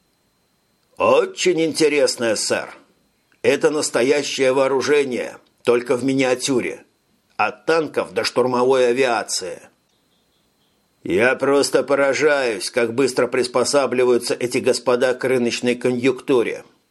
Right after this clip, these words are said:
Какие у нас там перспективы?" "Если найти необходимые средства, то перспективы ожидаются очень большие. Теперь уже и бросок до Антвердена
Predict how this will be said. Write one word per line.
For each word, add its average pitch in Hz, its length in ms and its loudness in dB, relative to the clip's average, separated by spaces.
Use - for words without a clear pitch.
Какие 127 360 0
у 170 80 4
нас 143 180 -2
там 120 180 -2
перспективы?" 117 760 -2
"Если 147 520 2
найти 151 440 0
необходимые 143 800 0
средства, 107 760 -2
то 127 140 4
перспективы 143 800 0
ожидаются 135 760 0
очень 147 420 0
большие. 123 680 0
Теперь 143 540 2
уже 151 340 0
и 160 40 4
бросок 147 520 2
до 139 260 0
Антвердена 139 920 0